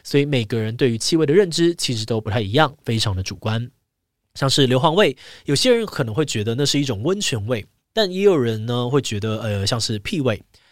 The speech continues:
另外，像是在好几年前哦，有一个蛮红的哈味梗，当时有个阿姨呢，在被记者采访的时候说，她觉得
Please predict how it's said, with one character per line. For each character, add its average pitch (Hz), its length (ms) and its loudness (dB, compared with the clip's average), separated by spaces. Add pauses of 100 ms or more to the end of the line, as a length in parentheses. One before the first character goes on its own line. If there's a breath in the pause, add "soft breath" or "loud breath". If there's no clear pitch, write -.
(220 soft breath)
另 208 160 4
外， 190 200 2
像 208 140 0
是 208 80 0
在 214 100 2
好 165 240 2
几 208 160 0
年 120 200 -2
前 120 200 -2
哦， 117 80 -2
有 120 220 2
一 123 40 -2
个 143 120 2
蛮 131 260 -4
红 104 300 -6
的 117 160 0
哈 190 240 2
味 196 180 2
梗， - 160 -8 (440 loud breath)
当 269 180 0
时 160 220 0
有 131 160 0
个 - 100 -6
阿 180 180 2
姨 143 180 0
呢， 127 220 0
在 151 200 2
被 151 160 0
记 165 180 -2
者 123 100 0
采 123 240 0
访 165 120 2
的 120 80 -4
时 - 120 -4
候 127 160 0
说， 143 240 2
她 147 140 2
觉 120 160 -2
得 127 180 2